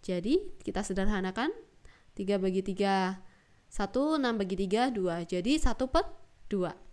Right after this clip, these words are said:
Jawabannya adalah yang D. Oke, selanjutnya nomor lima. Seorang pedagang menjual motor dengan harga lima belas juta empat ratus ribu.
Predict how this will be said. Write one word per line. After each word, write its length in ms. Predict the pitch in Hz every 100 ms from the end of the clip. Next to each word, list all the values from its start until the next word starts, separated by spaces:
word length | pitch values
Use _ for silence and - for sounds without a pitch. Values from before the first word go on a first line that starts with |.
| - -
Jawabannya 560 | 202 202 208 214 254
adalah 320 | 233 226 233
yang 320 | 247 214 220 233 - -
D. 240 | 175 - - - - - - - - - - - - - - - - - - - - - - - -
Oke, 320 | 339 330 320
selanjutnya 480 | 330 320 285 262 240
nomor 240 | 220 214
lima. 320 | 214 190 180 320 - - - - - _ -
Seorang 480 | - 254 302 359
pedagang 480 | 349 233 214 185 185
menjual 400 | 220 247 247 269
motor 480 | 269 269 269 294 294
dengan 320 | 233 247 254
harga 480 | 226 208 202 233 262
lima 240 | 254 226
belas 320 | 208 202 208 208
juta 240 | 196 240
empat 240 | 240 208
ratus 320 | 185 180 208 -
ribu. 400 | 220 196 175